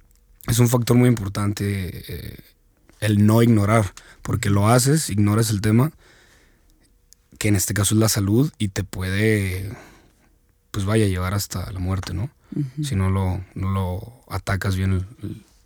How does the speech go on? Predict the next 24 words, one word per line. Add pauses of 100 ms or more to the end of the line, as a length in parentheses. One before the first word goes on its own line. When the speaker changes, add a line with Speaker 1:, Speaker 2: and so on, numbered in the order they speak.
Speaker 1:
el
problemita, (640)
o
problemón,
como
yo
lo
traía
encima. (440)
Speaker 2:
<laughs>
Speaker 1:
Entonces
yo
lo, (120)
lo
ignoré
bastante
tiempo. (1300)
Te
diría,
hubiera
hecho
caso
antes
y